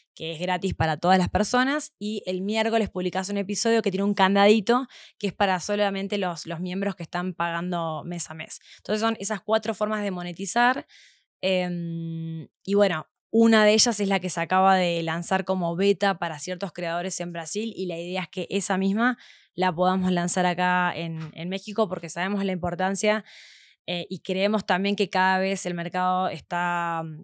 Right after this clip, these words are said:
creciendo mucho más, que eso va a traer muchas más oportunidades, también que sea mucho más sostenible el mercado para los creadores. De igual manera, siempre es algo que hablamos, más allá de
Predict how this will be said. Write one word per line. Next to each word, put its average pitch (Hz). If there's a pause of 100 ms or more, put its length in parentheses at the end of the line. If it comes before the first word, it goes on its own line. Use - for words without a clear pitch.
creciendo 190
mucho 190
más, 196
que 175 (480)
eso 185
va 180
a 175
traer 175
muchas 185
más 180
oportunidades, 196
también 180
que 180
sea 180
mucho 180
más 175
sostenible 180
el 175
mercado 170
para 165
los 156
creadores. 160 (600)
De -
igual 254
manera, 277
siempre 247
es 190
algo 196
que 175
hablamos, 202
más 196
allá 202
de 196